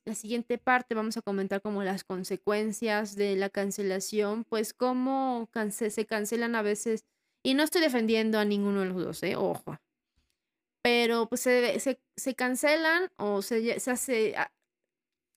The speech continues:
se hacen ac-, se toman acciones desproporcionadas muchas veces.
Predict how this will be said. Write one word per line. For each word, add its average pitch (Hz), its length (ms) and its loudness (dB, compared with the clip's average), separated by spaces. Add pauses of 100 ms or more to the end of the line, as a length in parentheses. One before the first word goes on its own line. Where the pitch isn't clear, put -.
(120)
se 262 240 -2
hacen 302 680 -2 (240)
ac-, - 180 -10
se 208 220 -2
toman 339 380 2
acciones 254 760 0 (680)
desproporcionadas 247 1200 2
muchas 254 320 2
veces. 226 540 0